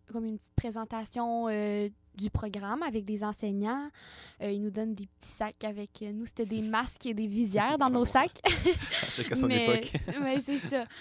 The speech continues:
Speaker 1: Mais tu sais, euh, c'est une, une, une full belle rencontre. Après ça, il y a des kiosques, là, dans,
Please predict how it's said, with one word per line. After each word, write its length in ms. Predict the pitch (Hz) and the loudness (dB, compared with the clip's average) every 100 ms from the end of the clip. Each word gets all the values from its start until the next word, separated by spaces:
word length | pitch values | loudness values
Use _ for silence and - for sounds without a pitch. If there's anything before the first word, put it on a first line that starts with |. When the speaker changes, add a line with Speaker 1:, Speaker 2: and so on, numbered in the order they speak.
| - | -12
Speaker 1:
Mais 200 | 226 233 | -6 -4
tu 80 | 233 | 0
sais, 440 | 294 294 254 220 214 | 2 6 6 4 2
euh, 40 | |
c'est 120 | - 233 | 2 0
une, 160 | 233 - | 0 -2
une, 440 | 226 220 214 214 | -2 0 0 -2
une 120 | 220 220 | -4 0
full 180 | 277 | 0
belle 180 | 254 254 | 2 0
rencontre. 560 | 233 208 - 285 320 302 | 0 -4 0 0 0 -2
Après 200 | 220 226 | -6 -6
ça, 140 | - | -4
il 60 | 254 | -4
y 60 | |
a 40 | 214 | -4
des 140 | 208 | -6
kiosques, 500 | 202 - 254 254 - | -10 0 2 2 -2
là, 100 | 233 | -2
dans, 320 | 214 202 202 | -2 -2 -2